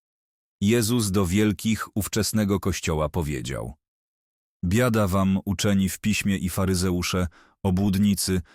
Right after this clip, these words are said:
bo jesteście podobni do grobów pobielanych, które z zewnątrz wydają się piękne,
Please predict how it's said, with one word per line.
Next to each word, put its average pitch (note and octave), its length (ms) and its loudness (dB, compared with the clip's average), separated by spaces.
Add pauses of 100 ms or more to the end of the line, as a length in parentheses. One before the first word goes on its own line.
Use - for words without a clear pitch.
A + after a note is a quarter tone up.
(200)
bo F2+ 160 0
jesteście F#2+ 480 -2
podobni F#2+ 520 0
do F2+ 160 0
grobów F2+ 420 0
pobielanych, E2+ 760 0 (280)
które F#2+ 320 0
z E2 40 -2
zewnątrz F#2 720 0
wydają F2 420 0
się F2 160 -4
piękne, F2 520 -2